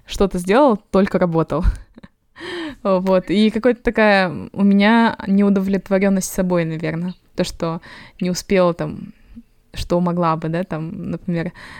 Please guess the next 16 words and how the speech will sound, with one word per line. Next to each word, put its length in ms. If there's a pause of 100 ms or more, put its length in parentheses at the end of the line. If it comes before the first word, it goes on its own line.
(120)
а, 180
какое-то 280
качественное 520
время 480 (260)
с 80
семьёй 420
провести, 880
там, 280 (180)
уборку 500
сделать, 540
там, 220 (380)
а, 200
с 140 (120)
людьми 560
встретиться. 920 (580)
А, 500